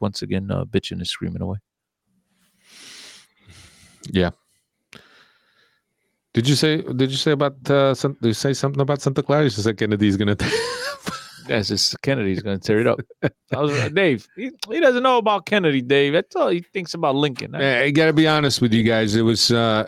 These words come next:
Speaker 2: it was a, a trip down memory lane, uh, as we're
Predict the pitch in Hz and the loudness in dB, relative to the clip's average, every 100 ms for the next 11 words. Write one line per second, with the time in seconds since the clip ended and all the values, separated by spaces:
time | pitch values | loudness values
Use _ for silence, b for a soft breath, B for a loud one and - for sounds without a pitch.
0 | - 120 120 101 117 117 - 107 - 151 | 0 2 2 2 0 0 -2 -4 0 -2
1 | 143 139 131 135 135 131 127 120 127 127 | 0 -2 0 2 4 4 4 2 2 2
2 | 110 104 - - 101 98 90 - 104 101 | 0 -2 -6 -4 -2 -2 -4 -6 -2 0
3 | 104 101 110 110 107 | 0 0 2 2 2